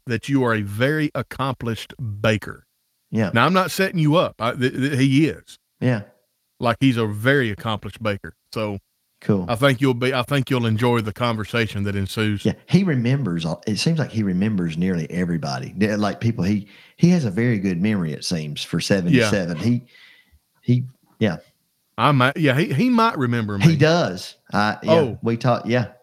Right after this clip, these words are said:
Speaker 1: Okay,
Speaker 2: Yeah.
Speaker 1: cool.
Speaker 2: Yeah, he does. He does. Re-, well, he does remember you. He asked about you, but he, it's like, I don't know. He couldn't quite grab your name. He was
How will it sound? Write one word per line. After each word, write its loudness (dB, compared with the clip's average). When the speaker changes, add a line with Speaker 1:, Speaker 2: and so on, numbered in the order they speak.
Speaker 1:
Okay, 0
Speaker 2:
Yeah. 4
Speaker 1:
cool. -6
Speaker 2:
Yeah, 2
he 0
does. 0
He 0
does. 0
Re-, -2
well, 0
he 6
does 2
remember 0
you. 0
He 0
asked 0
about -2
you, 2
but 0
he, -2
it's -4
like, 0
I -2
don't 0
know. -2
He 0
couldn't -2
quite -2
grab -2
your -2
name. -4
He 0
was -2